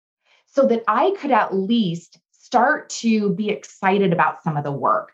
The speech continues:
And so for me, even though some of those things weren't really in my job description, I was able to work with my boss to say, "Hey, can I start doing this? Can we integrate this?"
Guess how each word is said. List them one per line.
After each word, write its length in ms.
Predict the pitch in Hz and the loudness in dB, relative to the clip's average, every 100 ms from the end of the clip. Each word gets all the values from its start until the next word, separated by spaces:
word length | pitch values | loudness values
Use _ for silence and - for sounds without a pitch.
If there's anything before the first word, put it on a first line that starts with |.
| - | 2
And 160 | 226 | 2
so 300 | 220 220 196 | 4 2 2
for 220 | - 214 | -2 0
me, 420 | 196 262 247 190 175 | 2 2 0 -2 0
even 260 | 220 233 | 0 4
though 220 | 220 190 180 | 2 2 -2
some 220 | - 220 | 0 0
of 80 | 208 | 0
those 160 | 175 | -2
things 300 | 208 214 196 | 0 -2 0
weren't 180 | 185 175 | 0 0
really 220 | 180 180 | 0 2
in 80 | 175 | 2
my 160 | 147 147 | 2 0
job 300 | 160 269 311 | 2 0 0
description, 640 | 175 - 156 - 160 160 | -12 -6 -6 -4 -6 -4
I 80 | 190 | -2
was 160 | 233 240 | -2 0
able 260 | 202 190 170 | 0 0 -4
to 480 | - 180 170 165 175 | 0 2 2 0 0
work 220 | 190 208 | 0 0
with 120 | 202 | -2
my 140 | 165 151 | -2 0
boss 320 | 147 143 143 | 2 2 -2
to 80 | 160 | -16
say, 260 | 151 147 147 | -6 -4 -2
"Hey, 180 | 165 - | -2 -4
can 140 | 147 | -6
I 120 | 160 | -6
start 280 | 165 160 - | -4 -6 -6
doing 280 | 123 147 180 | -10 -2 2
this? 280 | 233 160 - | 2 0 -6
Can 120 | 202 | -2
we 100 | 165 | -2
integrate 520 | 165 160 147 143 - - | -4 -10 -8 -8 -8 -4
this?" 260 | 139 - | -2 -4